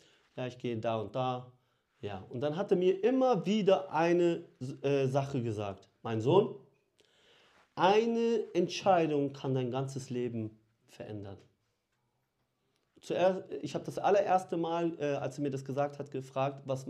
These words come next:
wie meinst du damit?" Der so, "Ich bin mit Freude manchmal in die Disco gegangen und bin am nächsten Morgen verkatert mit Kopfschmerzen, mit so viel Blut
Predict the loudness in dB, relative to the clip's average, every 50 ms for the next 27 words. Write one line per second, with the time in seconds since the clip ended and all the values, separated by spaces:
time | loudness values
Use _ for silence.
0 | -12 -8 -6 -4 -4 -4 -4 -6 -6 -6 -6 -6 -6 -8 -10 -14 -20 _ _ _
1 | _ _ _ -20 -20 -20 -18 _ -6 -4 -2 0 0 0 0 -2 -4 -12 -20 _
2 | _ _ _ -6 0 0 0 0 0 0 2 2 2 2 0 -4 -8 -14 _ _
3 | _ _ _ _ _ -4 -4 -4 -4 -6 -8 -4 -2 2 4 4 4 4 4 2
4 | 2 0 -2 -2 -4 -2 -2 -2 -2 -2 -2 -2 -4 -4 -4 -2 -4 -2 0 0
5 | 0 0 0 -2 -4 -10 -14 _ _ _ -10 -8 -6 -2 0 0 2 2 0 -2
6 | -2 -4 -4 -2 0 0 -2 -2 -6 -10 -6 -4 -2 0 0 2 0 0 0 -2
7 | -4 -6 -8 -10 -12 _ _ _ _ _ _ _ _ _ _ -10 -8 -8 -8 -6
8 | -2 -2 0 0 0 -2 -4 -6 -6 -10 -8 -8 -8 -8 -8 -8 -8 -8 -8 -8
9 | -8 -8 -6 -4 -4 -4 -2 -2 -4 -4 -4 -4 -6 -6 -6 -8 -6 -4 -2 0
10 | 0 0 -2 -4